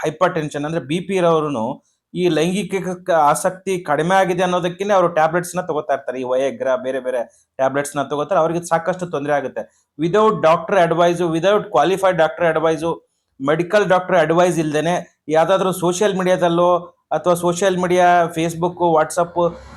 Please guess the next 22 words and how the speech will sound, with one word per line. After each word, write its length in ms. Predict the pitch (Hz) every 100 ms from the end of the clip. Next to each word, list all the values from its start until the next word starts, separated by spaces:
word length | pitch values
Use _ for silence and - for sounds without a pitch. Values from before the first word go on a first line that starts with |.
| -
ಇದ್ರಲ್ಲಿ 360 | 165 220 226 233
ಡಾಕ್ಟರ್ಸ್ 400 | 190 190 202 190
ಇರ್ತಾರೆ, 280 | 175 175 151
ಅಂದ್ರೆ 440 | - 147 180 190
ಈ 40 |
ಫೇಕ್ 360 | - 180 208 208
ಆಗಿ 500 | 175 156 - _ _ - 135
ಮಾಹಿತಿನ 360 | 156 180 196 185
ಕೊಡ್ತಾ 300 | 180 165 170
ಇರ್ತಾರೆ. 220 | 160 147
WhatsApp, 340 | 151 156 170
WhatsApp 460 | 156 151 151 185 175
ಯೂನಿವರ್ಸಿಟಿ, 400 | 170 165 165 160
Facebook 380 | 143 151 - 165
ಯೂನಿವರ್ಸಿಟಿಯಿಂದ 460 | 156 156 151 156 151
ಕಲ್ತಿರೋಂಥವ್ರು 580 | 143 143 151 143 147 143
ಇರ್ತಾರೆ, 420 | 147 165 _ _ -
ಅಂಥವ್ರದ್ದು 380 | 170 196 196
ಮಾಹಿತಿನ 340 | 170 160 160 175
ತಗೋಬಾರ್ದು. 720 | 170 143 135 117 110 - _ _ _ _ _ _
ಕಾರಣ 300 | 143 156 202
ಏನಂದ್ರೆ 720 | 202 170 135 107 127 160 _